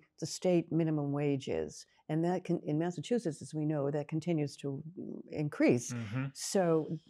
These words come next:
Speaker 1: those people are getting the benefit of that. Uh, it's not the federal, which is seven fifty an hour, I believe, still. No, it's more like sixteen, I think, here in Massachusetts.
Speaker 2: Hmm.
Speaker 1: And, um, so, but,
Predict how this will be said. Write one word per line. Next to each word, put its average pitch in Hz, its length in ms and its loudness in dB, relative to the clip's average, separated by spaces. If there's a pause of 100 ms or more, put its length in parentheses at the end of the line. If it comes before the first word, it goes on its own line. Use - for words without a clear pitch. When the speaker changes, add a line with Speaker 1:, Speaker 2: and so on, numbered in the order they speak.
(240)
Speaker 1:
those 208 280 6
people 185 280 -2
are 156 160 -2
getting 175 460 0 (400)
the 160 120 2
benefit 170 640 0
of 139 260 -2
that. 120 380 -4 (120)
Uh, 143 280 -6
it's - 220 -6
not 180 340 0 (200)
the 151 80 0
federal, 170 440 4
which 143 200 0
is 135 140 -4
seven 151 360 -2
fifty 160 440 -2
an 127 80 0
hour, 120 340 -6
I 117 40 -6
believe, 123 460 -2
still. 131 360 -6 (360)
No, 156 180 0
it's 151 240 -4
more 170 200 2
like 151 240 -2
sixteen, 165 640 0
I 120 120 -4
think, 120 320 -6
here 147 180 -4
in 131 100 -4
Massachusetts. - 840 -10 (160)
Speaker 2:
Hmm. 131 120 -2 (120)
Speaker 1:
And, 151 460 -4
um, 131 260 -6 (380)
so, - 500 -2
but, 165 120 -2